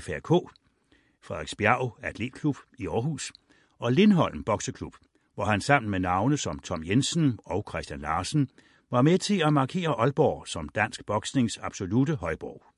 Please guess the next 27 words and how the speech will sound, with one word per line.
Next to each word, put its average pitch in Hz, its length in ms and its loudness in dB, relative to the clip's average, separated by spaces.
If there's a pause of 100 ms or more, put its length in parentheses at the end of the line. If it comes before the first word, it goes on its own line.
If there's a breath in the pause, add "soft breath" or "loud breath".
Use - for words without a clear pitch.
(760)
Aalborgenserne 117 720 2
valfartede 104 640 2
til - 120 -6
amatørstævnerne, 127 840 4 (300 soft breath)
når 92 340 -2
de 76 80 -12
tre 90 240 -6
musketerer 139 720 4
gik 131 220 -6
i 143 80 2
ringen. - 400 -10 (2500 soft breath)
Egentlig 214 420 8
stod 214 220 4
det 226 140 4
slet 165 200 2
ikke 202 140 2
i - 20 0
kortene, 104 520 0 (240)
at 120 180 -4
Jørgen 123 260 6
Hansen 151 580 2
skulle 107 300 -2
få 123 280 2
en 127 160 -4
stor 139 300 -2
professionel 123 640 -2
boksekarriere. 78 840 -8